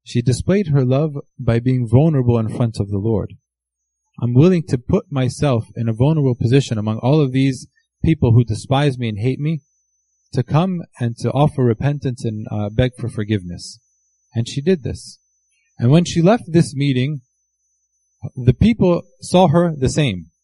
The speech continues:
They still despised her. But again, what did she hear from the Lord saying,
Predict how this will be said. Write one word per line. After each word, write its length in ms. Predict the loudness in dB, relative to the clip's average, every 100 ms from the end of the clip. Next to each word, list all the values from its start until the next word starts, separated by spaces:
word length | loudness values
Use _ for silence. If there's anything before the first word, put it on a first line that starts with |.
| _ _ _ -2
They 120 | -2
still 240 | 2 2
despised 600 | 2 -2 -2 -2 -2 -4
her. 160 | -10 -10 _ _ _ _ _ _ _ _ _ _ _ _
But 100 | -2
again, 220 | 2 2 2
what 80 |
did 120 | 0 0
she 140 | -2
hear 180 | 0 0
from 160 | -4
the 80 | -6
Lord 280 | 0 0 0
saying, 440 | 0 0 0 -4